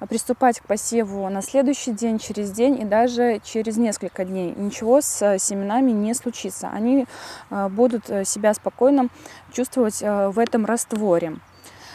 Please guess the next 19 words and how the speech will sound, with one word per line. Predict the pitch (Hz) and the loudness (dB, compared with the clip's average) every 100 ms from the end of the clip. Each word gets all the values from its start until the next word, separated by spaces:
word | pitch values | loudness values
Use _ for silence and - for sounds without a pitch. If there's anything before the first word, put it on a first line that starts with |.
| - - | -20 -12
А, | 196 190 180 180 - | -6 -4 -4 -6 -6
когда | 214 247 330 | 2 8 8
вы | 320 | 8
приступаете | 254 269 285 - 247 196 202 196 190 - - - | 4 0 0 4 6 4 2 -6 -8 -10 -20 -20
к | - | -8
посеву | - 233 - 285 | 0 0 4 4
моркови | 226 214 233 262 214 196 | 4 2 2 2 2 0
в | 185 | -2
июне | 220 247 233 | 2 4 4
месяце, | 226 277 339 311 - 302 285 240 | 2 0 -2 -4 0 0 0 -4
первое, | 240 247 254 254 294 294 | 2 4 6 6 6 6
что | - - 240 202 - | 2 2 4 2 0
нужно | 220 240 233 226 190 180 - - | 2 2 2 0 -2 -4 -2 8
помнить, | 262 214 233 285 - | 10 10 4 0 0
это | 226 226 | -4 -2
то, | 220 254 | 0 0
что | 254 226 | 0 -6
всё-таки | 208 262 254 214 - 202 | -2 0 0 -2 -6 -6
уже | 208 190 214 185 | -6 -4 -2 -2